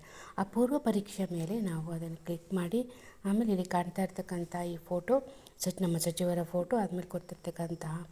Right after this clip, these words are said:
ಏನು ವಿವ-, ಇದು ಕ್ಲೀನಾಗಿ ಓದ್ಕೊಂಡು ಮಾಡ್ಬೋದು. ಕೆಳಗಡೆ ಬ್ಲೂ ಲೈನಲ್ಲಿ ಪೂರ್ವ ಪರೀಕ್ಷೆ ಅಂತ ಕೊಟ್ಟಿರ್ತಾರೆ ಕೆಳಗೆ,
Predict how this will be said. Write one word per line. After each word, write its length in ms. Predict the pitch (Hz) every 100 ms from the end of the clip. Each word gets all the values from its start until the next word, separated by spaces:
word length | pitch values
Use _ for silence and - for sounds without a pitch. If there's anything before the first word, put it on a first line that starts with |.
| - - - -
ಏನು 220 | 190 190 202 214 - - - 180 165
ವಿವ-, 520 | 170 175 170 170 165 165 - - -
ಇದು 160 | 185 175
ಕ್ಲೀನಾಗಿ 380 | 196 196 185 170
ಓದ್ಕೊಂಡು 520 | 165 180 - 208 233
ಮಾಡ್ಬೋದು. 400 | 190 156 156 151
ಕೆಳಗಡೆ 480 | 160 196 196 240 240
ಬ್ಲೂ 240 | 185 196
ಲೈನಲ್ಲಿ 500 | 214 202 170 160 165 - -
ಪೂರ್ವ 260 | - 220 269
ಪರೀಕ್ಷೆ 640 | 269 180 175 - 170 165
ಅಂತ 260 | 160 156 - 247
ಕೊಟ್ಟಿರ್ತಾರೆ 460 | 202 165 156 151 -
ಕೆಳಗೆ, 440 | - 147 151 190